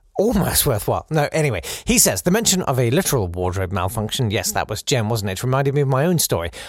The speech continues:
I was around five or six, and there was a large brown wooden wardrobe in my bedroom.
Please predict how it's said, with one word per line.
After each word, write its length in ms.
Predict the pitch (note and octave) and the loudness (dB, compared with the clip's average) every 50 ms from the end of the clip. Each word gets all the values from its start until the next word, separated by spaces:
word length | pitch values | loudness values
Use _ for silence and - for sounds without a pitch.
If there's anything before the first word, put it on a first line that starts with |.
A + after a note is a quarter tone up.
| - | -2
I 60 | - F3 | 0 2
was 100 | F3+ E3+ | 2 4
around 240 | A3 A#3+ A#3 G#3+ | 2 2 2 2
five 300 | - - A3 G#3 G#3 F3 | 2 2 2 2 2 2
or 80 | F#3+ E3+ | 2 2
six, 480 | - - A3+ - - - - - - - | 2 2 2 0 0 0 2 2 2 2
and 240 | - B2 B2+ B2 | 0 0 2 2
there 60 | A#2+ A#2 | 2 2
was 100 | A#2 A2 | 2 2
a 60 | C3+ | 2
large 360 | D3 D#3+ E3 E3+ D#3 - - | 2 2 2 0 0 -2 -2
brown 360 | - D3+ C#3+ C#3+ C#3+ D3+ D3 | 0 0 2 2 2 2 2
wooden 280 | B2+ C#3+ C3 C3+ C3 A#2 | 0 0 0 2 0 0
wardrobe 400 | A2 A2+ A#2+ A2 - B2+ A2 G#2 | 2 0 0 0 0 0 0 2
in 80 | A#2+ | 0
my 140 | A#2 A#2+ A#2+ | 2 2 0
bedroom. 400 | A#2+ - E3 B2 - A2 F#2 E2 | 0 0 -2 0 0 -4 -4 -4